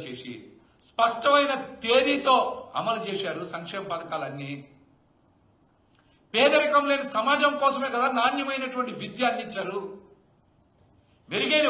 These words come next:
వైద్యం అందించారు, మెడికల్ కాలేజీలు తీసుకొచ్చారు, పోర్టులు నిర్మించారు, హార్బర్లు కట్టారు, సెంటు భూమి కూడా ఇచ్చారు కదా ముప్పై లక్షల మంది పైచిలుకు కుటుంబాలకి.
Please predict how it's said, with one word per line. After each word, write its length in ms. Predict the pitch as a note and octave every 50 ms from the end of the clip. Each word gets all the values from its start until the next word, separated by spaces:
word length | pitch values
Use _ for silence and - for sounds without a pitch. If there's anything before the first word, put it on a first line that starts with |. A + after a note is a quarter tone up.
| G#3 G3
వైద్యం 360 | G#3+ - - - D4+ C#4+ C4+ C4
అందించారు, 480 | B3+ B3 B3 - A3+ A3 G3 G3+ A3 A#3 - - - - - - - - - G3
మెడికల్ 360 | A3 B3+ - - D4 C#4+ C#4+ - - A3
కాలేజీలు 400 | A#3 C4 C#4+ D4 C#4 C#4+ C#4+ B3+ C4+
తీసుకొచ్చారు, 560 | B3+ B3+ - A#3 G#3 - A3 G#3 G#3 G#3+ A#3+ A#3+ - - - - - - - _ -
పోర్టులు 420 | A#3+ C4+ D#4+ D#4 D#4 D#4 D4+ C#4+ B3+ B3+
నిర్మించారు, 540 | B3+ B3 B3+ B3+ B3 A#3 A#3+ A#3 A#3 A#3+ A#3 A3+ - - - - - -
హార్బర్లు 480 | A#3 D4 D#4+ - D#4 D4 - - C4 B3
కట్టారు, 440 | A#3 A#3 - B3 B3+ B3 A#3 A#3 B3+ B3+ - - - - - - - _ _ _ _ _ _ _ _ _ _ _ _ _ _ _ _ _ _ _ - - - - - - _ _ _ _ - -
సెంటు 360 | - D#3 D#3 E3+ E3+ - - - - -
భూమి 220 | D#3 F#3+ G3 G3+ F#3+
కూడా 120 | G3 G3 F3+ E3
ఇచ్చారు 220 | D#3+ - F#3 E3+ -
కదా 120 | D3+ D#3+ G3+ A#3 A#3 A3
ముప్పై 220 | - - - G3 F#3+ F#3
లక్షల 260 | - - - F#3+ F3+ E3
మంది 200 | E3+ G3 G3+ G3 F3+ F#3+ - - - - - -
పైచిలుకు 460 | - - B3 - B3 B3 A#3+ - - G3+ - G#3+
కుటుంబాలకి. 600 | G3+ A#3+ A#3+ A#3 A#3 A3+ G#3+ G#3+ - A3 A3+